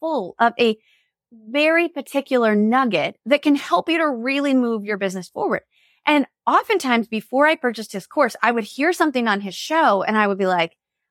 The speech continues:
"I'm gonna go implement that right now." Like, I, and it would help, right? Which is great. That's what we want as podcasters. That's what we want. But once I was inside of his paid community and I was able to watch the course and I was able to go through the course and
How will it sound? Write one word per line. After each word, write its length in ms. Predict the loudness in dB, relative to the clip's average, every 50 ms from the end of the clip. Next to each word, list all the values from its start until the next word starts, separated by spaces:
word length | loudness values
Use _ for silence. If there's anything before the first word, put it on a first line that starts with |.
| _ _ _
"I'm 120 | 0 0 0
gonna 140 | -2 0
go 160 | 0 2 2 2
implement 400 | 0 0 0 0 -2 -2 0 0
that 160 | 0 0 -2 _ -16 -10
right 320 | -4 -2 0 0 0 -2 -4
now." 540 | -6 -6 -4 -2 -2 0 0 -2 -4 -4 _ _
Like, 180 | -2 -2 -2 -4 _ _
I, 120 | -2 -2 2 2
and 160 | 4 4 4
it 100 | 4 2
would 160 | 2 2 2
help, 360 | 2 2 0 0 0 -4 -10 _ _ _
right? 300 | 0 2 2 2 0 -4
Which 140 | -6 -8 -8
is 100 | -10 -12
great. 580 | _ _ -16 -8 -2 0 2 2 2 2 2
That's 200 | 2 0 0 0
what 100 | -4 -4
we 140 | -4 -4 -2
want 360 | -2 0 0 2 2 2 0
as 160 | -2 -6 -4
podcasters. 680 | 0 0 0 0 0 -2 -4 -4 -4 -4 -6 -6 -6 -6 -6
That's 240 | -4 -4 -4 -6 -8
what 80 | -6
we 140 | -4 -4 -4
want. 420 | -4 -6 -6 -6 -6 -6 -8 -10 _ _ _ _ _
But 160 | 0 0 2
once 260 | 2 4 2 4 2 2
I 120 | 2 2
was 160 | 2 2 2 2
inside 480 | 2 0 0 -2 -4 -2 -2 -4 -4
of 80 | -4 -4
his 180 | -6 -6 -6 -10 -14
paid 360 | -8 -4 -2 0 0 -2 -4
community 480 | -6 -4 -2 0 0 0 -2 -2 -4 -4
and 160 | -6 -6 -4 -2
I 260 | 0 2 2 2 4
was 220 | 4 2 2 0 0
able 260 | 0 2 2 2 0
to 340 | -2 -4 -4 -4 -4 -4 -6 -8 _ _ _ _ _
watch 500 | -6 0 2 2 2 2 -2 -6 -6 -4
the 120 | -4 -4
course 360 | -2 0 2 2 2 2 0
and 100 | 0 2
I 60 | 2 2
was 120 | 2 2
able 140 | 0 0 0
to 120 | -2 -4 -2
go 240 | 0 2 2 2 2
through 200 | 0 -2 -2 -2
the 80 | -2 -2
course 380 | -2 0 2 2 2 2 0
and 140 | -2 -2 -2